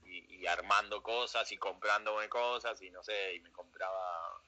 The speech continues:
un freezer y lo tenía en mi casa y me compraba una estantería y la tenía en mi casa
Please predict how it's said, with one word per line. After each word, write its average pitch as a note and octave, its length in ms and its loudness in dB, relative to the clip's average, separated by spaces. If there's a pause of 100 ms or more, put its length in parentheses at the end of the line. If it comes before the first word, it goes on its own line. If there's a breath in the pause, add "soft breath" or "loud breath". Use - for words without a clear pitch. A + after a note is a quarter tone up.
(160)
un A2 120 -10
freezer A#2 580 -2
y F#2+ 120 -6
lo F#2+ 120 -2
tenía G2+ 220 0
en G2+ 60 -2
mi G2+ 100 -4
casa A2+ 720 4
y F#2+ 100 -4
me F2 140 -6
compraba F#2+ 540 2
una G#2 120 -2
estantería A2+ 680 2
y G#2 60 2
la F2+ 140 0
tenía G#2 240 0
en - 60 -4
mi G2+ 100 -10
casa A#2 640 4